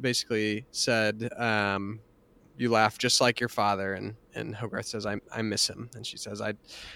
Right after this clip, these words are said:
I do too," and that's, that's all that would have been, but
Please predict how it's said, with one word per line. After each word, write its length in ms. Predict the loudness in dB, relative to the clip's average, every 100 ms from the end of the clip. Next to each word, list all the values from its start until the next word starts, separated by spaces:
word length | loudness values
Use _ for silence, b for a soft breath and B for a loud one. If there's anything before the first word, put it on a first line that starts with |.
| B
I 100 | 4
do 100 | 6
too," 280 | 4 6 6
and 180 | 6 4
that's, 320 | 4 0 -10 4
that's 300 | 4 6 2
all 240 | 4 6
that 280 | 8 6 6
would 120 | 4
have 140 | 4
been, 340 | 6 6 4 4
but 320 | 6 8 6